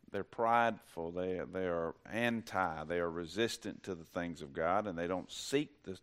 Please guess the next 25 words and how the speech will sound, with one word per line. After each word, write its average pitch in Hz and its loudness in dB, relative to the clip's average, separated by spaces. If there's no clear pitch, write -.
tr-, - -12
truth 92 -4
of 78 -10
God, 82 -2
the 104 -2
Word 85 0
of 67 -12
God. 78 -2
So, 101 0
f-, - -8
therefore, 98 4
God 92 4
doesn't 90 2
beautify 98 2
them 87 -2
with 85 -4
the 80 -4
benefits 95 0
of 80 -10
salvation. 90 -2
He 90 -8
doesn't 85 -2
clothe 101 4
them 85 -2
or 82 -8